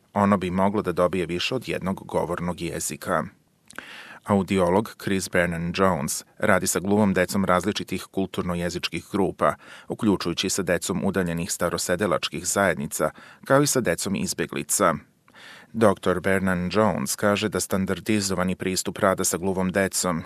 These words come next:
i decom sa teško oštećenim sluhom ponekad može da propusti neophodne kulturne nijanse.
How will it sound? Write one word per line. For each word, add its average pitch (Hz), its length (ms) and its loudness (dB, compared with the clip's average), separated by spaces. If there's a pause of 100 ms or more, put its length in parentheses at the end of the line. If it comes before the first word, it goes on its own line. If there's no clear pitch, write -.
i 107 120 0
decom 92 320 -2
sa - 120 -4
teško 92 380 -2
oštećenim 92 440 -2
sluhom 101 460 -2 (280)
ponekad 107 400 2
može 92 240 -2
da 87 100 0
propusti - 500 -2
neophodne 101 540 0
kulturne 92 520 -6
nijanse. 85 760 -2